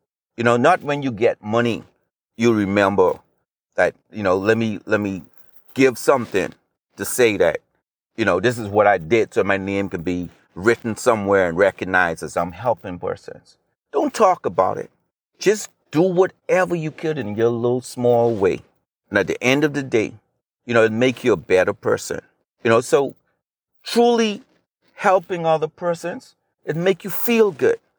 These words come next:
It gives you a, a inner peace, a, a feeling that, you know what, sometimes maybe make you even feel like I rich, boy, because I,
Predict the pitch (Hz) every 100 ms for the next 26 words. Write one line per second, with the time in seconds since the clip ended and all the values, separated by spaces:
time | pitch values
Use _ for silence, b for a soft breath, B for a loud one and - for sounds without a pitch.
0 | _ _ 131 135 175 170 190 160 113 -
1 | - 76 - - 156 170 165 208 165 -
2 | 95 - b b - - 226 214 180 165
3 | 147 156 147 156 175 B B - 277 214
4 | 208 196 180 185 185 180 175 180 180 175
5 | 190 190 180 165 135 185 - - 123 131
6 | - 165 165 160